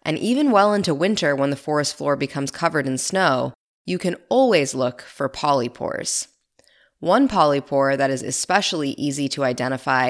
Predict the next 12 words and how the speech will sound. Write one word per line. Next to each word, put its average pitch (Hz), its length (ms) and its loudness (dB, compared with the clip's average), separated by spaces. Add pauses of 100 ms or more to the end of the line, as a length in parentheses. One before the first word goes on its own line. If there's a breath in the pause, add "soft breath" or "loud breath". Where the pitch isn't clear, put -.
and 175 240 0
find, 131 560 -2 (300)
and 135 160 -6
really 165 240 0
shines 175 440 0
when 143 120 -2
adorned 139 320 -2
with 139 100 -6
a 139 60 -4
cap 151 280 -2
of 156 120 -8
snow, 143 500 0